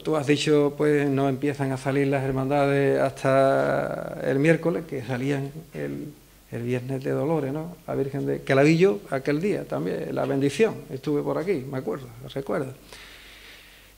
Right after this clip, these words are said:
Eh, la Semana Santa empieza el Domingo de Ramos,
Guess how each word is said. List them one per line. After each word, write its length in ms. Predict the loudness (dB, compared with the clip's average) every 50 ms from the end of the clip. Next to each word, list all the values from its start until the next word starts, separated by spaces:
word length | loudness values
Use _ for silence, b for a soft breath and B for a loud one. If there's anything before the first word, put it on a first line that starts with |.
| -14
Eh, 640 | -6 0 2 4 6 6 6 6 4 2 0 -4 -2 0
la 100 | 0 2
Semana 220 | 2 4 4 4
Santa 160 | 4 4 4 2
empieza 340 | 2 2 2 2 2 2 2
el 80 | 2
Domingo 280 | 0 0 -2 -2 -2 -4
de 100 | -6 -6
Ramos, 240 | -6 -8 -8 -8